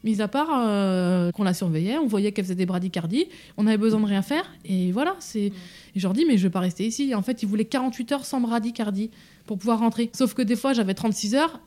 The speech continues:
Speaker 1: et, « Ah bah non, non, désolée, madame, il y a eu une petite bradycardie dans la nuit. » Oh là là, mais je dis, « Non, mais c'est pas possible, on l'a même pas vue, la bradycardie, quoi. » On,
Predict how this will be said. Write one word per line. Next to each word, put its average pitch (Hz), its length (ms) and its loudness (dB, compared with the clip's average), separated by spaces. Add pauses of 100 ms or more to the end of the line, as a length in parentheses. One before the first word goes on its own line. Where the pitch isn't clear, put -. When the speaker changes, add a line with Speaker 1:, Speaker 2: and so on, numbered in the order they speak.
(120)
Speaker 1:
et, « 240 220 0 (200)
Ah 262 100 0
bah 247 140 -2
non, 269 140 -2
non, 285 80 -2
désolée, 240 400 0
madame, 233 560 0 (340)
il 233 80 -2
y - 20 4
a 220 60 4
eu 220 80 6
une 233 140 6
petite 226 260 -4
bradycardie 208 500 -2
dans 208 120 0
la 202 100 2
nuit. » 202 400 2 (220)
Oh 185 200 0
là 160 140 2
là, 160 120 2
mais 170 120 2
je 160 140 -4
dis, « - 60 -
Non, 185 60 2
mais 185 80 2
c'est 170 60 -4
pas 185 100 -4
possible, 262 300 0
on 233 60 4
l'a 196 100 2
même 202 160 2
pas 240 140 0
vue, 269 160 2
la 240 80 0
bradycardie, 214 540 -4
quoi. » 180 180 -2
On, 180 240 0